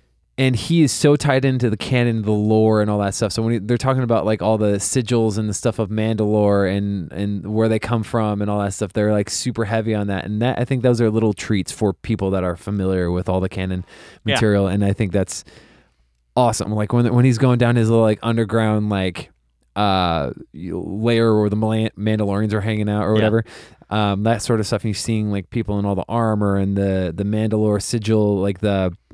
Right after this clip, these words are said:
Speaker 1: emblems and, you know, the
Speaker 2: I thought
Speaker 1: people.
Speaker 2: that was really cool.
Speaker 1: Like, he got an
Speaker 2: Yeah, the
Speaker 1: armor
Speaker 2: mythos.
Speaker 1: upgrade. Like, he's
Speaker 2: Yeah.
Speaker 1: like, he, like, I think the whole season he's getting, like, upgrades and
Speaker 2: It's, like, a
Speaker 1: stuff, which is
Speaker 2: deeper
Speaker 1: pretty sick.
Speaker 2: meaning for him,
Speaker 1: Yeah.
Speaker 2: which is cool. It's
Speaker 1: Yeah.
Speaker 2: a story. It's, it's a, it's like a coming to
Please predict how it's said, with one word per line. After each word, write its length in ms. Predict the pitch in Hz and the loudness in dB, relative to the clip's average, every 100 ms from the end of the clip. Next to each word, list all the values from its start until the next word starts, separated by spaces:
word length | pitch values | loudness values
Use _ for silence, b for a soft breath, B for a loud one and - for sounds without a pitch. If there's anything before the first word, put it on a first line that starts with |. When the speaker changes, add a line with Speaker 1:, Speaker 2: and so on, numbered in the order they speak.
| _ _ | _ _
Speaker 1:
emblems 500 | 117 117 113 107 101 | -2 0 0 0 0
and, 220 | 104 98 - | -2 -2 -4
you 140 | 107 | -2
know, 260 | 101 95 95 _ | 0 0 -4 _
the 80 | - | -4
Speaker 2:
I 20 | |
thought 100 | 147 156 | 0 0
Speaker 1:
people. 120 | 107 | 2
Speaker 2:
that 120 | 120 | 0
was 180 | 110 98 | -2 -6
really 200 | 107 107 | -8 -8
cool. 300 | - 120 107 _ | -8 -10 -12 _
Speaker 1:
Like, 240 | - 131 127 | -2 0 2
he 120 | 139 | 2
got 160 | 139 131 | 2 2
an 60 | |
Speaker 2:
Yeah, 60 | - | 2
the 40 | |
Speaker 1:
armor 160 | 170 165 | 2 4
Speaker 2:
mythos. 140 | 127 113 | 2 2
Speaker 1:
upgrade. 220 | 120 113 | 2 4
Like, 180 | 113 107 | 2 2
he's 120 | 123 | 2
Speaker 2:
Yeah. 100 | 120 | 4
Speaker 1:
like, 180 | 120 - | 2 0
he, 140 | 107 | 0
like, 280 | 120 113 - - | 2 2 -2 -4
I 100 | 120 | -2
think 180 | 147 131 | 0 2
the 80 | 123 | 2
whole 140 | 139 | 2
season 320 | - 143 127 | 4 4 4
he's 140 | 113 104 | 0 2
getting, 220 | 131 127 | 2 2
like, 160 | 113 - | 0 -2
upgrades 400 | 139 - 113 107 | -4 0 0 2
and 80 | |
Speaker 2:
It's, 120 | 104 170 | 0 0
like, 100 | 165 | 0
a 40 | |
Speaker 1:
stuff, 120 | 143 | 0
which 100 | 147 | -2
is 40 | 147 | 0
Speaker 2:
deeper 100 | 131 | 0
Speaker 1:
pretty 160 | 123 | 0
sick. 60 | 123 | -2
Speaker 2:
meaning 140 | 123 | -4
for 220 | 120 135 135 | -6 -4 -2
him, 140 | 135 | 2
Speaker 1:
Yeah. 140 | 117 104 | 2 2
Speaker 2:
which 120 | 95 | -2
is 60 | - | -6
cool. 300 | 294 226 82 _ | -6 -6 -8 _
It's 200 | - 202 | 0 2
Speaker 1:
Yeah. 40 | 175 | 0
Speaker 2:
a 40 | |
story. 500 | - - 180 180 170 | -4 -2 0 2 2
It's, 220 | 151 - - _ _ _ _ _ - | 0 -4 -14 _ _ _ _ _ -8
it's 200 | 131 139 | -6 -2
a, 360 | 123 113 104 | 0 0 -2
it's 220 | - - 117 | -6 -10 -8
like 160 | 110 | -8
a 80 | 104 | -10
coming 420 | - 143 127 120 | -10 -8 -6 -6
to 560 | 110 123 120 113 110 | -6 -6 -6 -6 -10